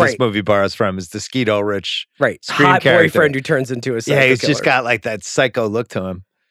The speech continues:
Speaker 2: Um, I did think how mad I would be at my daughter if, like, the guy she's dating snuck back into our house
Speaker 1: To
Speaker 2: during
Speaker 1: kill
Speaker 2: the
Speaker 1: you.
Speaker 2: purge and tried to shoot me.
Speaker 1: Yeah.
Speaker 2: Which
Speaker 1: And they
Speaker 2: can't be ruled out either.
Speaker 1: Yeah.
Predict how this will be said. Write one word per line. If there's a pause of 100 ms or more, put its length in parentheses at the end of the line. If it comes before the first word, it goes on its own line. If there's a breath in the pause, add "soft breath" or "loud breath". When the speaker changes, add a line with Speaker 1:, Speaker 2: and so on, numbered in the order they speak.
(680)
Speaker 2:
Um, (340)
I
did
think
how
mad
I
would
be
at
my
daughter
if,
like, (320)
the
guy
she's
dating (520)
snuck
back
into
our
house
Speaker 1:
To
Speaker 2:
during
Speaker 1:
kill
Speaker 2:
the
Speaker 1:
you.
Speaker 2:
purge
and
tried
to
shoot
me.
Speaker 1:
Yeah. (100)
Speaker 2:
Which
Speaker 1:
And
they
Speaker 2:
can't
be
ruled
out
either. (100)
Speaker 1:
Yeah.